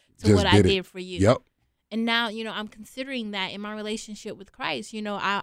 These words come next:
Speaker 1: I want, I want to, as we're talking, I want to initiate this because I want God to n-, never have to question whether or not I'm being genuine.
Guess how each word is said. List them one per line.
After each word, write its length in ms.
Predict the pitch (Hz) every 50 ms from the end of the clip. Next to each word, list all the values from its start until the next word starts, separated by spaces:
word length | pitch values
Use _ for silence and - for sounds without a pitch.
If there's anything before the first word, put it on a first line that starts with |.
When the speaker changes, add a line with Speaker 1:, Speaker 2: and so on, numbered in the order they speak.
| -
Speaker 1:
I 160 | - 202 220
want, 580 | 220 220 226 220 220 220 208 202 190 - - _ _ _ _ _ _ _ _ _ _ _
I 560 | 202 214 240 262 277 277 269 247 226 226 220 - _ _
want 360 | 202 208 214 220 220 202 - _ _ -
to, 500 | - 226 214 208 202 196 190 185 185 190 - _ _ _ _ _ _ _ _ _ _ _ _ _
as 160 | - 220 202 196
we're 100 | 202 190
talking, 560 | - - 247 254 254 - - 220 202 202 - _ -
I 180 | 180 226 277
want 260 | 285 254 240 220 233 -
to 140 | - 226
initiate 600 | 202 196 202 233 294 - - 233 208 196 196 196
this 240 | - 196 196 - -
because 720 | _ - 202 _ - 202 190 190 190 185 185 190 196 - _ _ _ _ _ _ _ _ _ _ _ _ _ _ _ _ _ _ _ _ _ _ _ _ _ _ _ _ _ _ _ _ _ _ _ _ _
I 140 | 208 226 262
want 240 | 269 254 240 202 208
God 240 | 214 208 202 208 208
to 140 | - 233 214
n-, 120 | 196 - _ _ 214 196 _ _ 196 208
never 260 | 220 233 240 240 240
have 260 | 226 233 214 202 -
to 100 | - 196
question 520 | - - - 233 254 - - 226 202 196 190
whether 300 | 196 202 202 208 202 190
or 80 | 190 190
not 380 | 190 190 190 190 185 175 - - _ _ _ _ _ _ -
I'm 240 | 208 208 208 208 202
being 300 | 196 208 196 190 185 175
genuine. 720 | 175 190 208 214 214 202 175 - - - - _ 214 _